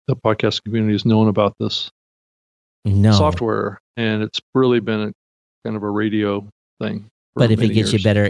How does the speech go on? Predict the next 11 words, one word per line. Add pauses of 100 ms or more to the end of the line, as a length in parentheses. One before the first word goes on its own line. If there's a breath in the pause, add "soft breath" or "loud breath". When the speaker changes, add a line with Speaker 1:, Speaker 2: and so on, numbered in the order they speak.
Speaker 2:
and,
and
they
have
a
hundred
twenty-five
dollar
version
too, (500)
Speaker 1:
Mm-hmm.